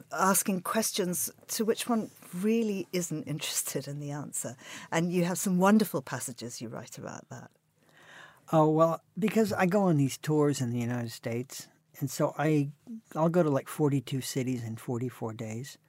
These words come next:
Speaker 2: And so, you know, you go to the hotel and they say, uh, "How's, how's your trip in? So where are you coming in from? Welcome in. Are you here for business or pleasure?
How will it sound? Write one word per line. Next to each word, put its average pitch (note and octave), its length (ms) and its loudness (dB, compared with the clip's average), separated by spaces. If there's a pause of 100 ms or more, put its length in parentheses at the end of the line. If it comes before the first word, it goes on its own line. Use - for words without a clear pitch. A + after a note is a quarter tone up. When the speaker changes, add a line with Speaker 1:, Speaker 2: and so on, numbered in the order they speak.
(760)
Speaker 2:
And D3 140 2
so, F3 160 4
you A3+ 160 6
know, D#3 380 2 (160)
you F#3+ 140 0
go F#3+ 100 6
to F3 80 4
the D#3 100 4
hotel B2+ 720 0 (100)
and C3 120 0
they C3 140 2
say, B2 500 -4
uh, A2 300 -4 (840)
"How's, C#3+ 300 4
how's C#3+ 420 4
your D3+ 80 2
trip D3+ 260 -2
in? D#3+ 280 0 (720)
So D3+ 120 -2
where C3 80 4
are B2 40 2
you B2+ 60 0
coming B2 280 -2
in C#3+ 140 -2
from? A2+ 300 -14 (800)
Welcome A#2+ 360 -2
in. C#3 320 -6 (880)
Are D#3+ 80 4
you D3+ 80 10
here D#3 180 8
for D3 140 -4
business C#3 420 2
or C3 60 -6
pleasure? C#3+ 420 -2